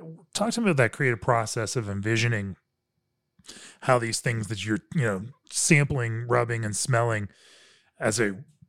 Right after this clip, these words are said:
raw product, how you can envision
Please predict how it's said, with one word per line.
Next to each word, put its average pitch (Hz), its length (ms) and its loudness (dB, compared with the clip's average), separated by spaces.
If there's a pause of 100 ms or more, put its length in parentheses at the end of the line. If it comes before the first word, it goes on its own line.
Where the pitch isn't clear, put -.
(140)
raw 117 400 4
product, 117 680 0 (760)
how 143 140 2
you 151 120 4
can 139 120 -2
envision 117 560 0